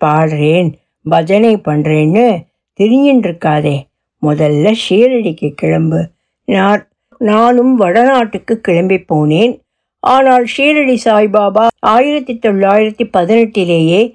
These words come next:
விதேகமாயிட்டதுனால அவரால எனக்கு வழிகாட்ட முடியாதுன்னு நினைச்சு பகவானோட உத்தரவை அப்போ நான் பெருசா எடுத்துக்கலே.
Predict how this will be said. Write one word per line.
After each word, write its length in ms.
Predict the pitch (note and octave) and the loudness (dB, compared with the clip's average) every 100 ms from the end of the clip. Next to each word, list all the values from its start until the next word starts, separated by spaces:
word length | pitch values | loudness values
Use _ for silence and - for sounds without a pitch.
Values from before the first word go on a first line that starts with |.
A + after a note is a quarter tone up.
| _ _ - | _ _ -8
விதேகமாயிட்டதுனால 1300 | E3+ F#3 B3+ C#4 B3 F#3 E3 E3+ E3+ D3+ D3 C#3+ C#3+ A3+ A#3 - _ _ _ - | -2 2 2 2 -2 -2 -4 -4 -2 -2 -2 0 2 2 0 -4 _ _ _ 0
அவரால 440 | C4 B3 A3 G3+ A#3 | 2 2 2 2 2
எனக்கு 340 | A#3 G#3 G#3 | 2 -2 -2
வழிகாட்ட 600 | A3+ F#3 A3+ C4 B3 A#3 | -2 0 2 2 0 -2
முடியாதுன்னு 720 | G#3 F3 F3 F3 E3+ E3 F3+ F3+ | -4 -2 0 0 0 -2 -2 0
நினைச்சு 560 | D#3 C#3+ D#3+ E3+ - C#4 F#3+ - _ _ - D#3+ | 0 -2 -4 -4 -2 -2 -2 -6 _ _ -10 -4
பகவானோட 640 | E3+ A3+ C4 B3 A3 F3+ | 0 2 2 2 0 0
உத்தரவை 720 | E3+ E3+ E3 G#3+ F3+ G3+ A3 | -2 -2 -4 -4 -2 -2 -2
அப்போ 400 | G3 F#3+ - A3+ | -4 -4 -2 0
நான் 240 | G#3+ G3 - | 0 -4 -2
பெருசா 400 | F#3 E3+ - E3+ | -2 -2 -2 0
எடுத்துக்கலே. 840 | G#3+ F3 E3+ - - D3+ D#3 F#3+ | 0 -2 -6 -10 -4 -2 -2 -2